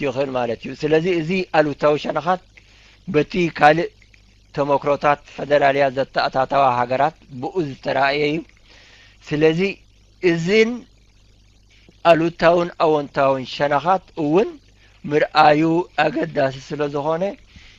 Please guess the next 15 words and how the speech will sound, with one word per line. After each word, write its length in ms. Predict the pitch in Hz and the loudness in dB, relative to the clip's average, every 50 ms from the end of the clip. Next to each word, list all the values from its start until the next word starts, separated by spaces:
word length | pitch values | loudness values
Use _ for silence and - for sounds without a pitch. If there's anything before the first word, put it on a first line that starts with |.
| _ _ - | _ _ -2
ፌደራላዊ 520 | - 139 135 139 139 139 139 139 143 147 151 | -2 0 0 2 2 2 2 4 4 2 2
ምንቅስቃስ 480 | 151 147 139 139 - - - 147 147 - - 165 | 0 -4 -12 -12 -12 -6 -6 -6 -6 -6 -6 -6
ኤርትራ 280 | 156 151 - - - 175 170 175 165 - _ _ - | -4 -4 -6 -6 -2 0 0 0 0 -4 _ _ -10
ነዚ 260 | 156 151 160 165 165 185 | -2 -2 -2 0 0 -2
እውን 420 | 185 165 151 147 151 151 151 160 180 - _ - _ _ _ _ _ _ _ _ - | -2 -2 -2 -2 -2 -2 -4 -4 -8 -14 _ -20 _ _ _ _ _ _ _ _ -16
ብሸነኽ 760 | 151 160 143 147 147 143 143 139 131 - 156 151 - 160 - - | -12 -8 -4 0 0 0 0 0 -2 -6 -6 -6 -6 -6 -8 -6
ኤርትራ 340 | - 143 135 127 - 139 131 113 107 104 131 120 117 | -8 -8 -8 -8 -8 -6 -6 -6 -6 -8 -12 -12 -8
ብናይ 260 | 120 131 139 139 143 131 160 151 | -4 0 2 2 2 2 0 -2
ኤርትራ 260 | 143 143 - 156 151 139 131 123 120 123 123 104 92 - | -2 -4 -4 -2 2 2 2 2 2 0 -2 -4 -6 -6
ፐርስፔክቲቭ 580 | - 139 135 - - - 165 - - 226 233 - - - - _ _ _ _ - - _ - | -8 -8 -8 -8 -6 -6 -6 -6 -6 -12 -12 -12 -12 -20 -20 _ _ _ _ -20 -20 _ -16
ርእይዎ 560 | - - 135 156 - - 156 151 151 160 156 | -12 -8 -8 -8 -4 -4 -2 2 6 6 6
ማለት 320 | 143 131 123 120 117 113 - - | 6 4 0 0 -4 -6 -10 -12
እዩ። 60 | - 117 _ _ _ _ - - - - _ - - - | -20 -20 _ _ _ _ -20 -20 -20 -20 _ -20 -16 -10
ስለዚ 380 | 151 139 143 147 151 151 160 185 185 185 - - _ _ _ _ _ _ _ _ _ _ _ _ _ - _ _ _ _ _ _ _ _ _ _ _ - - | -8 -2 0 0 0 0 0 0 0 0 -2 -6 _ _ _ _ _ _ _ _ _ _ _ _ _ -20 _ _ _ _ _ _ _ _ _ _ _ -12 -10
ሕጂ 160 | 143 143 139 | -8 -2 2